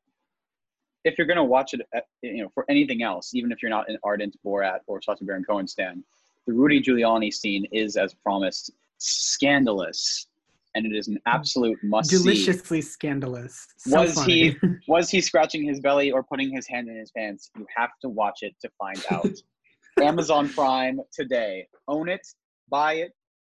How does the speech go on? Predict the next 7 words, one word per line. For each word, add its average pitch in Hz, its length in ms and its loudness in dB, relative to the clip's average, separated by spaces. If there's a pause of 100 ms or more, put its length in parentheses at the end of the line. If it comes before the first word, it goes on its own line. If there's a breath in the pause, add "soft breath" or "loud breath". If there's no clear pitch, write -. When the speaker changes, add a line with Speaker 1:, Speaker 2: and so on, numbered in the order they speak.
Speaker 1:
watch 139 360 -8
it, 156 120 -16 (520)
relish 135 360 -4
in 143 100 -8
it. 151 140 -10 (1080)
It's 135 180 -16
beautiful. 117 420 -12